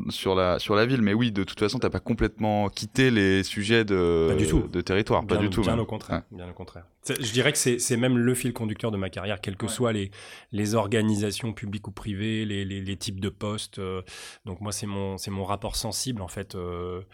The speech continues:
Speaker 2: aux habitants, en réalité. Euh,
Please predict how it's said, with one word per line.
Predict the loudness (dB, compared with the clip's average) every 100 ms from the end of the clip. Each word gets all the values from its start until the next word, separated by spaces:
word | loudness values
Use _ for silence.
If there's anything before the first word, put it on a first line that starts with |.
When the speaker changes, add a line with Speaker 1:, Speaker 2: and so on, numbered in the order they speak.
| -20 -20 -16 -6
Speaker 2:
aux | 0 2
habitants, | 0 0 0 2
en |
réalité. | 0 -2 -2 -4 -6 -10 -10
Euh, | -6 -6 -6 -6 -8 -10 -12